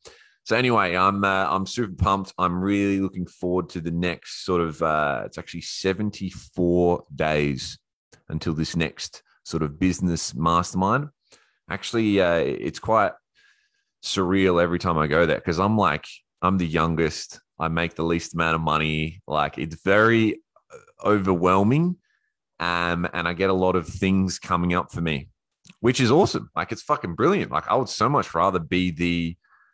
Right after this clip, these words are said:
the small fish in the big pond than the big pond in the, the big pond, the big fish in the small pond.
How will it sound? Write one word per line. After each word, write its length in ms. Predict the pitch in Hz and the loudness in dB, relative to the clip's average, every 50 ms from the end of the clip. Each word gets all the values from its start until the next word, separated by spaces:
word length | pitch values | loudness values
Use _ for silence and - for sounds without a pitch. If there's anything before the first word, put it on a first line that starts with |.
| _ _ _ - | _ _ _ -2
the 100 | 98 92 | -2 0
small 560 | - - - - 98 98 101 104 104 104 104 | 0 -4 -4 0 2 2 4 4 4 4 2
fish 460 | - - - - 104 95 90 - - | 0 -4 -2 2 2 2 2 0 -2
in 160 | - 95 90 | -2 0 0
the 80 | 87 82 | 0 0
big 260 | 73 92 95 87 - | 0 0 0 0 -2
pond 460 | - 90 85 80 78 73 71 69 - - _ _ _ _ _ _ _ _ - | -2 -2 0 0 0 0 -2 -6 -8 -12 _ _ _ _ _ _ _ _ -10
than 580 | 80 80 92 90 90 87 85 85 85 85 85 - | -4 0 0 2 2 2 2 2 0 0 -2 -4
the 180 | 82 76 87 80 | -4 -4 -4 0
big 280 | 71 92 92 85 - | 0 0 0 0 -2
pond 300 | - 87 85 82 80 76 | -2 0 0 0 0 -2
in 320 | - - 85 85 82 80 73 | -4 -6 -4 -4 -4 -4 -4
the, 540 | 82 82 82 80 80 82 82 82 82 82 80 _ _ _ | -4 -4 -4 -4 -4 -6 -6 -8 -10 -12 -16 _ _ _
the 60 | - 67 | -16 -12
big 240 | 64 69 65 67 | -12 -12 -12 -10
pond, 320 | - - 71 80 90 92 - - | -8 -6 -4 -4 -4 -6 -8 -6
the 100 | 82 87 | -4 -2
big 180 | 82 95 87 80 | 0 0 -2 -2
fish 520 | - - - 104 90 95 104 - - - - | -4 -2 0 2 2 2 0 -4 -8 -10 -6
in 120 | 87 85 82 | -4 -2 -2
the 80 | 80 | -2
small 300 | - - - 92 82 82 | -4 -6 -6 -6 -4 -4
pond. 280 | 78 92 90 80 71 | -4 -4 -4 -4 -4